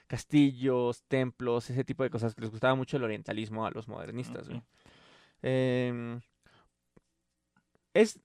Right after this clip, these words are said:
Speaker 1: es decir, que en Latinoamérica no nos latió lo crudo y feo del realismo y naturalismo. Aquí queríamos magia y amor.
Speaker 2: Ujú.
Speaker 1: ¿Ok?
Speaker 2: Ya, ya la vida era lo suficientemente c-,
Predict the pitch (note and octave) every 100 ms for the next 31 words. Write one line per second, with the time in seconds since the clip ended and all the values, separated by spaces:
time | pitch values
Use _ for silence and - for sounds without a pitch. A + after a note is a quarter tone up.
0 | _ G#3 G#3 A#3+ - G3 G3+ F#3 D#3+ A#2+
1 | C#3 D3 F#3 F3+ F3 F3+ F#3 D3 D3+ E3
2 | F3 C#3 - C3 C#3+ D#3 - C3+ C#3 D3
3 | A#2 A2+ B2 B2 A2 A2 G#2 G#2+ A2+ A2+
4 | A2+ C3 D#3 G#3 E3+ A2+ _ _ - -
5 | C#3 D#3+ D3 C#3+ A#2 C3 F#3 - A#3+ -
6 | _ A2 F2+ - - - D#3 G#2+ A2 G#2
7 | _ _ - B2 - D#4 G4 _ - -
8 | _ A#2+ A#2 A2+ A2 B2 B2 B2 A#2+ A2
9 | G#2+ A2+ A2+ A#2 A2+ A2+